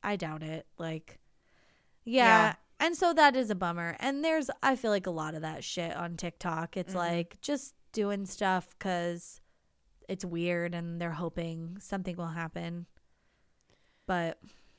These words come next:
Speaker 2: Yeah, well, and this is the state of the internet these days. I
Speaker 1: Yeah.
Speaker 2: mean, uh,
Speaker 1: It's wild out there.
Speaker 2: I feel like the, this guy will eventually go away,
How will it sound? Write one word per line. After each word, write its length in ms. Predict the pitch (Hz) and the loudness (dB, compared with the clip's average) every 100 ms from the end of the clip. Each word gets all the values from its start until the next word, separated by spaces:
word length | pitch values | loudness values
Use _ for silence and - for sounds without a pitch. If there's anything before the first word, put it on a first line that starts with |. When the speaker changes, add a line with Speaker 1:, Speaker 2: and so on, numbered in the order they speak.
| - - | -20 -10
Speaker 2:
Yeah, 300 | 214 240 226 - | -4 -4 -4 -8
well, 440 | 220 240 302 311 - | -2 2 2 -2 -4
and 220 | 226 226 | -2 2
this 160 | 240 - | 0 0
is 100 | 320 | -2
the 100 | 311 | -2
state 300 | - 254 233 | 2 4 4
of 120 | 240 | 4
the 140 | 226 190 | 2 0
internet 440 | 185 175 160 - | 0 0 -2 -2
these 240 | 170 165 | -6 -4
days. 480 | - 160 151 160 - - | 0 0 2 -2 -4 -4
I 180 | 180 196 | -2 2
Speaker 1:
Yeah. 240 | 190 170 | 2 2
Speaker 2:
mean, 420 | 170 170 170 170 - - - - - - - - | 0 -4 -6 -8 -12 -20 -20 -20 -20 -20 -12 0
uh, 760 | 180 175 170 170 170 165 165 170 - | 2 4 2 2 0 0 -2 -6 -8
Speaker 1:
It's 120 | 269 | -2
wild 280 | 190 175 160 | 2 2 0
out 180 | 160 175 | -6 -8
there. 320 | 196 170 170 - - | -8 -8 -12 -12 6
Speaker 2:
I 100 | 403 | 6
feel 180 | - 427 | 6 2
like 200 | 392 320 - 190 | 2 0 -6 -16
the, 480 | 214 208 196 190 185 - _ _ _ | 0 4 4 4 2 -4 _ _ _
this 600 | 180 185 180 185 202 - | -18 -18 -16 -6 -4 -4
guy 340 | - 190 175 175 | -2 4 6 6
will 160 | 170 160 | 2 -2
eventually 460 | 156 156 - 151 | 0 -2 -2 -4
go 200 | 151 147 | -2 -2
away, 480 | 143 143 147 156 165 | -2 -2 -2 -2 -4